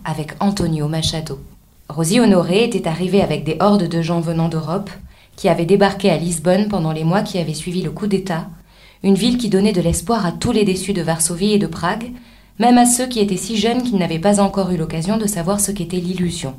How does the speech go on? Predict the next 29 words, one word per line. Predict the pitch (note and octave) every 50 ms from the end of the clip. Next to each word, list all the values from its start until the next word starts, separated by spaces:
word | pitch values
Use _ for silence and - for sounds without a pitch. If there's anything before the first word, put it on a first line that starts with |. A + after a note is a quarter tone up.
| - - - - - -
Rosie | - - E3+ E3 E3 G3 G#3 G#3
était | F#3+ G3+ F3
la | D#3+ D3+
preuve | D3 - - G3 F#3 -
que | - E3
l'illusion | D#3 F3 G3+ F#3+ G3+ G3 - F3+ E3 D#3+
sans | D#3+ - G3+ A3+
désillusion | A3 A3 G3+ G3+ F#3 E3+ E3 E3 D#3+ C#3+ D3+ E3+ - - - - -
était | E3 D#3+ F#3 F3
possible. | E3+ F#3 F3+ F3 - - - D3 C3 C3 C#3+ - - - - - _ _ _ _ _ -
Pour | - G3+ G3
autant | G#3+ G#3+ C4 C#4+
que | C#4+ C#4 B3
je | - G3
sache, | F#3 - - C#3+ C3+ - - - - - - - - - - -
elle | D#3+ E3 D#3+
était | D#3+ D#3+ F#3+
venue | F3 F#3+ G3 G#3 G#3+ G3+
avec | F3+ E3+ E3 E3+
un | F3 D#3+ F3
groupe | F3 F3 G#3+ G#3 G#3
qui | - F3
se | - - D#3
nourrissait | E3 F#3 F#3 G3 G3 F#3+ - G3+ F#3
de | D#3+ D#3+
fruits | - - E3 D#3+
trouvés | - - G3+ G3 G#3 G3
en | F3 E3+
chemin | - - F3 D#3+ D#3 D#3 F3 -